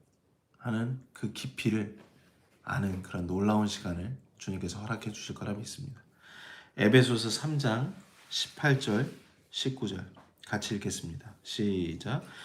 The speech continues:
"모든 성도들과 함께 너비와 길이와 깊이와 높이가 어떠함을 능히 깨닫고 지식을 뛰어넘는 그리스도의 사랑을 알아 하나님의 모든 충만하심으로 충만하게 되기를 구하노라."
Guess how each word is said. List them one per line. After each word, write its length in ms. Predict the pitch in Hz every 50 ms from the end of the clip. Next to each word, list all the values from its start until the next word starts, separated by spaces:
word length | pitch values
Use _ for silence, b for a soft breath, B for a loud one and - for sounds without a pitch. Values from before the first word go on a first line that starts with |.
| B B B
"모든 340 | B - 127 131 139 151 147
성도들과 680 | - 160 156 147 147 151 147 143 143 139 135 135 131 135
함께 420 | 123 123 123 - 143 147 165 160
너비와 680 | - 113 107 104 110 113 123 127 127 127 135 139 - -
길이와 600 | - - - 117 117 117 110 117 120 123 131 -
깊이와 580 | - 127 98 - - 110 120 120 127 120 104
높이가 440 | 101 104 98 95 - - - 127 120
어떠함을 960 | 110 104 92 92 113 113 110 110 107 113 131 160 190 190 - - - - -
능히 280 | 117 131 135 156 185 190
깨닫고 720 | - 160 143 135 127 120 113 95 95 95 98 90 90 B B B B B B
지식을 500 | B - - 160 - 202 190 180 185 175
뛰어넘는 560 | - 175 170 170 160 156 151 151 156 156 147 139
그리스도의 540 | - 135 139 143 139 - 147 139 135 135
사랑을 500 | 135 - - 143 139 139 139 139 - -
알아 380 | 123 120 117 127 160 190 202 B B B B B B
하나님의 540 | - 180 175 175 170 170 160 165 160 156 139
모든 420 | 127 135 151 170 170 196 202 196
충만하심으로 920 | 196 - 220 202 185 185 185 175 170 170 165 - 175 156 151 151 151 156 151
충만하게 680 | - - 190 175 170 170 165 160 160 156 151 151 147
되기를 540 | 143 139 131 131 135 156 180 196 190 - -
구하노라." 960 | - 101 101 131 127 131 135 135 135 131 131 139 143 131 110 90 76 -